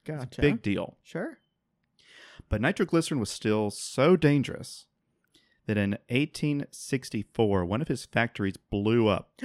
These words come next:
Speaker 2: <gasps>
Speaker 1: and killed his younger brother, Emil.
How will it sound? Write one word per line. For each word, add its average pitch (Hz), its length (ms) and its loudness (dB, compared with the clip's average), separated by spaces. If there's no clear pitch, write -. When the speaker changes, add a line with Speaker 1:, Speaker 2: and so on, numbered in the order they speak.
Speaker 2:
<gasps> - 360 -18
Speaker 1:
and 98 160 -4
killed - 340 -2
his 98 220 -4
younger 101 340 0
brother, 92 420 -2
Emil. 87 440 -8